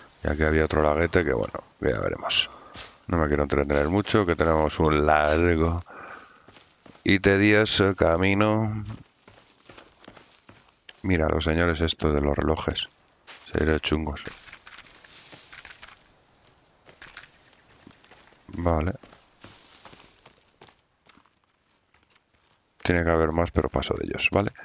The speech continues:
Entonces seguimos por aquí. He querido ver un conejo, pero ya es que veo con-,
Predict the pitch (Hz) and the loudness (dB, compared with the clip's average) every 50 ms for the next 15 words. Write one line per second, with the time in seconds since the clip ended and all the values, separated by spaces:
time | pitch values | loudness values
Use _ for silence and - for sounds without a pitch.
0 | - - - - _ _ _ - - 73 76 - 73 71 - 71 - - 71 76 | -20 -20 -20 -20 _ _ _ -4 -2 -2 -2 -2 -4 -4 -2 -2 0 0 0 -2
1 | 76 - - 76 73 71 - - 107 107 110 - - _ - - - - - _ | -2 0 0 0 0 0 0 2 2 2 2 2 -2 _ -12 -20 -20 -20 -20 _
2 | - - - - - - - - - - - _ _ _ _ _ _ _ - _ | -20 -20 -20 -20 -20 -20 -20 -20 -20 -20 -20 _ _ _ _ _ _ _ -20 _
3 | _ _ _ _ _ _ _ _ - - 98 101 98 101 104 95 95 98 95 87 | _ _ _ _ _ _ _ _ -6 -4 -2 0 2 2 2 2 2 0 -2 -4
4 | - - - 80 87 95 - - 101 104 - - - - - - - - 82 - | -4 -2 0 0 2 0 0 2 0 0 0 -2 -4 -6 -6 -4 -2 -2 -2 0
5 | - 98 92 90 92 92 85 80 80 80 80 | 0 2 2 4 4 2 2 2 0 0 -2